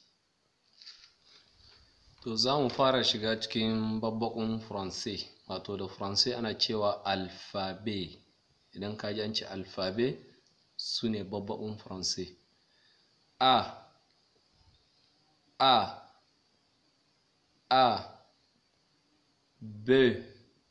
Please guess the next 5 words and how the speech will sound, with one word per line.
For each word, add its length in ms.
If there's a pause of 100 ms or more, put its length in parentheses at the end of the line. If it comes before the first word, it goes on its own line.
(1500)
B, 440 (2250)
B, 680 (1800)
C, 440 (1700)
C, 720 (1900)
C, 760